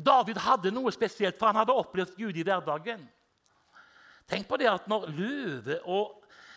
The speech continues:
og ulv og, og, og, og, og bjørn kom imot han, så knall han den ned, altså.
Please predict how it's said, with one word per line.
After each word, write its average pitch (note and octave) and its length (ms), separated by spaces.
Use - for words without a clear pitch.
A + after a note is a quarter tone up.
og A3 240
ulv F#3 320
og, G#3 220
og, G3+ 260
og, G#3+ 380
og, F#3 240
og D#3+ 160
bjørn D#3+ 500
kom B3 220
imot G#3 320
han, G#3 160
så - 160
knall C4 480
han D3+ 160
den G3 160
ned, C4 160
altså. - 320